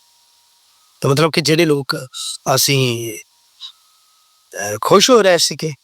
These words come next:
ਕਿ ਭਾਈ ਬਹੁਤ ਫਾਇਦਾ ਹੋਏਗਾ, ਪਰ ਉਹਦੇ ਵਿੱਚ ਫਾਇਦਾ ਸਿਰਫ ਜ-, ਯਾਨੀ ਬਿਲਕੁਲ ਜਿਹੜੀਆਂ ਛੋਟੀਆਂ ਗ-, ਗੱਡੀਆਂ ਨੇ,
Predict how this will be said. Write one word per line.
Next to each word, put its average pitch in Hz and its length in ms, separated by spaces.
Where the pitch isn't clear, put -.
ਕਿ 151 100
ਭਾਈ 127 340
ਬਹੁਤ 139 200
ਫਾਇਦਾ 147 280
ਹੋਏਗਾ, 151 300
ਪਰ 123 80
ਉਹਦੇ 135 240
ਵਿੱਚ 135 260
ਫਾਇਦਾ 135 380
ਸਿਰਫ 180 320
ਜ-, 120 140
ਯਾਨੀ 123 260
ਬਿਲਕੁਲ 208 340
ਜਿਹੜੀਆਂ 147 440
ਛੋਟੀਆਂ 139 340
ਗ-, 120 120
ਗੱਡੀਆਂ 127 280
ਨੇ, 120 140